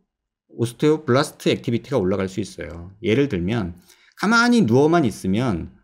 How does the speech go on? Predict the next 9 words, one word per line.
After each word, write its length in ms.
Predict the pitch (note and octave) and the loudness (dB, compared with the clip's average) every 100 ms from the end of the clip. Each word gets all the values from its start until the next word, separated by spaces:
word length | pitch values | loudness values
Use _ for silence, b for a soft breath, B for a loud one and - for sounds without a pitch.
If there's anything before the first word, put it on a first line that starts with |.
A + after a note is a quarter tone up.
| _ | _
오스테오블라스트 840 | A#2 C#3 E3+ D#3+ D#3+ A2+ C3+ - C3+ | -4 0 2 2 2 0 0 -2 -4
액티비티는 580 | A2 - G2+ - G#2 G#2 | -4 -4 -6 -4 -4 -2
떨어지고 680 | F3+ F#3+ F#2+ D#2+ G#2 F3 - | -2 -2 -4 -6 -6 -8 -10
오스테오크라스트 680 | G2+ - A#2+ B2 G#3 - D#3+ | -10 -2 -4 -2 -6 -4 -4
액티비티는 560 | F#2+ - G2 - A2 | -4 -4 -10 -2 -2
올라가요. 560 | F#2+ G2+ B2 D2+ D2 D#2 | 2 2 0 -4 -14 -10
그래서 220 | G#2 F#2+ | -10 -8
뼈가 260 | B2 E3+ F3+ | -4 -2 -2
얇아져요. 640 | E2 E2+ C3+ - D2+ E2 | -4 -4 -4 -4 -10 -18